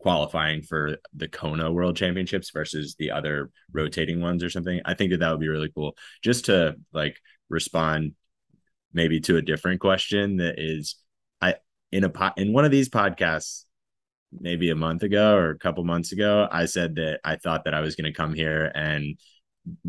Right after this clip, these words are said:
want to sign up for an Ironman to qualify for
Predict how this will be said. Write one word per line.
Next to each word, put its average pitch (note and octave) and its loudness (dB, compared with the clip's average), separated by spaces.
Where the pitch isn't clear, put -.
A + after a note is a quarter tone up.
want F2 0
to D#2+ 2
sign E2 2
up D#2 -6
for F2 0
an E2 0
Ironman E2+ 0
to E2+ -4
qualify D#2+ 0
for D#2 -2